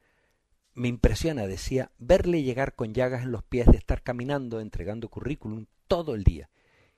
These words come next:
y varios días seguidos, con tesón, y esperar cada día una llamada. Y qué alegría, qué emoción cuando alguien les da una oportunidad para trabajar y rehacer su vida. Para ellos e-, es una lucha titánica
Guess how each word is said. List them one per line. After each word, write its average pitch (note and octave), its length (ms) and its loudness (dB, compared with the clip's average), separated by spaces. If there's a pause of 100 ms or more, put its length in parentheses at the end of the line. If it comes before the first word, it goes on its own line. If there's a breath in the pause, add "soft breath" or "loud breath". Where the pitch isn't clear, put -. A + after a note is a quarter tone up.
(160)
y C#3+ 100 0
varios G#3 340 8
días G2+ 300 4
seguidos, A2 480 0
con B2+ 220 -2
tesón, A#2+ 520 0 (1000)
y A2 120 -6
esperar C3 440 2
cada C3 300 6
día B2+ 200 4
una G#2+ 200 -2
llamada. F2 500 -6 (380)
Y - 60 -20
qué - 120 0
alegría, A#2 540 4 (440)
qué C#3 100 2
emoción B2 400 0
cuando A2 280 0
alguien A#2+ 400 -2
les G#2+ 160 6
da B2 100 6
una B2 200 -2
oportunidad G#2+ 640 -2
para A#2 200 -4
trabajar G#2+ 480 -4
y G#2 120 -6
rehacer F#2+ 480 -2
su - 220 -10
vida. D2+ 340 -10 (720)
Para G#2+ 240 4
ellos C#3 240 0
e-, B2+ 220 -12
es D3+ 300 2 (440 soft breath)
una F3+ 240 0
lucha D3 360 -2
titánica A3 720 -2